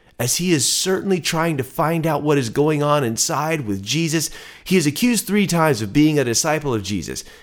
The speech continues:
He denies the accusation three times, and then the rooster crows. And as Luke tells us, Peter left the courtyard weeping bitterly. That's Luke twenty-two, verse sixty-two.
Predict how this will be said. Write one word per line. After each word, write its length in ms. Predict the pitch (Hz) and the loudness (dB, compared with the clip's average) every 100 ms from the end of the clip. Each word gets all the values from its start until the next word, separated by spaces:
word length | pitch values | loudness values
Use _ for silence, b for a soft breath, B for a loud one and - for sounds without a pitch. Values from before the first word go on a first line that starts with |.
| B | B
He 140 | 180 | 2
denies 480 | 175 147 175 240 254 | 4 2 0 0 0
the 80 | 104 | -2
accusation 560 | 101 113 104 101 104 | -2 -4 -2 -2 -4
three 200 | 104 110 | -4 -2
times, 440 | 101 104 85 92 - B | -2 -2 -2 -4 -10 B
and 100 | 117 | 2
then 100 | 147 | 2
the 80 | 160 | 2
rooster 360 | 127 190 196 208 | 2 2 2 -2
crows. 560 | - 196 156 71 - - b b | 0 2 2 0 -6 -10 b b
And 120 | - | 0
as 160 | 131 107 | 0 2
Luke 260 | 127 185 - | 2 2 0
tells 340 | 147 131 101 | 2 2 0
us, 260 | 73 - - b b b | -4 -6 -10 b b b
Peter 340 | - 185 175 139 | -2 2 2 4
left 300 | 110 139 - | 2 0 -4
the 80 | |
courtyard 760 | 117 - 120 78 90 85 98 101 | -10 -4 -4 -2 -4 -4 -6 -4
weeping 500 | 120 120 123 117 117 - 92 87 | -2 0 -2 -2 -6 -12 -10 -4
bitterly. 480 | 107 85 71 64 - | -4 -4 -6 -8 -8
That's 240 | 85 - | -6 -4
Luke 220 | 110 113 | -4 -4
twenty-two, 480 | 123 120 117 98 85 | -4 -4 -4 -6 -6
verse 220 | 90 87 | -6 -6
sixty-two. 600 | - 95 76 73 80 62 | -6 -6 -10 -8 -6 -8